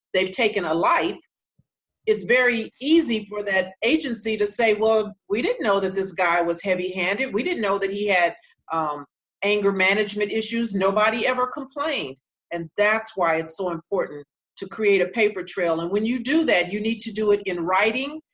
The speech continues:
and you need to send a letter to the police chief, to an independent civilian review board, if your city has one, send it to the mayor,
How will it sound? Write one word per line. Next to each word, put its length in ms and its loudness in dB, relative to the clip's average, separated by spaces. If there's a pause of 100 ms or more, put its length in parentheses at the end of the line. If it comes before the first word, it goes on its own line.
(200)
and 120 -2
you 100 0
need 200 0
to 100 -6
send 240 -2
a 80 2
letter 320 2
to 160 -6
the 140 -8
police 460 -4
chief, 460 -4
to 280 -4 (260)
an 140 -4
independent 640 -4
civilian 560 0
review 480 -2
board, 420 2
if 160 -4
your 120 0
city 340 -4
has 340 0
one, 380 -4 (240)
send 360 -2
it 140 -6
to 120 0
the 120 0
mayor, 460 0